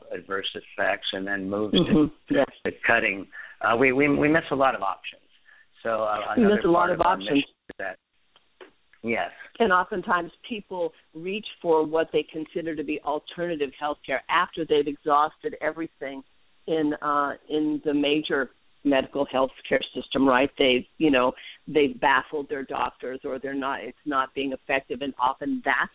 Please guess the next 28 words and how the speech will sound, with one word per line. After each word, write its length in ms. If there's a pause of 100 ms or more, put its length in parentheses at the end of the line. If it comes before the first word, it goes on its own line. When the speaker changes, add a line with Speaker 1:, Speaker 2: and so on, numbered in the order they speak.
Speaker 2:
when 200
they 160 (100)
turn 240 (160)
to 180 (320)
alternative 600 (120)
care 200
rather 520
than 300
looking 340
at 140
it 160
as 240
the 60
least 320
invasive 600 (260)
option 540
in 120
the 60
beginning, 500
right? 280 (920)
Speaker 1:
Exactly. 580
There's 240
a, 200
there's 240
a, 100
there's 200
a 40
biblical 540